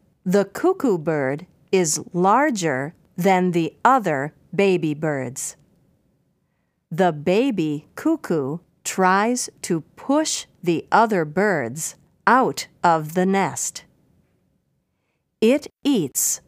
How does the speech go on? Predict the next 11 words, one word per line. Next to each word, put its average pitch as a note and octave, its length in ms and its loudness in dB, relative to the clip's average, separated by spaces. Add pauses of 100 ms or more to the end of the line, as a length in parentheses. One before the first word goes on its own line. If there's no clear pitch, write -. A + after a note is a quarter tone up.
so A3+ 560 2
much C4+ 680 -2 (320)
that F3 280 2 (100)
it D4 320 -2
may F#3+ 480 0
get D#3+ 340 0 (140)
bigger F3 520 0 (120)
than E3 520 0
its G#3+ 320 0 (140)
foster D4+ 540 0
parents. D3+ 800 -6